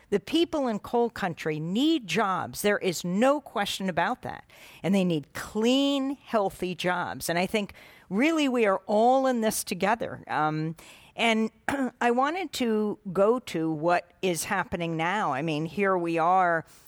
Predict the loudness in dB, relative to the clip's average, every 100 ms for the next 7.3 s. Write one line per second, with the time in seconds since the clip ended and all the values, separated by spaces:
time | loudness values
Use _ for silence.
0 | -4 -2 0 -2 -4 -6 -2 0 -2 -4
1 | -6 -2 -2 -2 -2 0 0 0 -2 -2
2 | -2 -4 -2 0 2 0 -2 -2 0 0
3 | 0 -2 -2 -2 -2 -2 -2 -2 -2 -2
4 | -2 -2 -2 -4 0 0 -2 -10 -14 -20
5 | -20 -6 0 2 2 -2 -6 _ _ -6
6 | -2 0 -2 -4 -6 -6 -4 0 0 0
7 | -2 -2 -8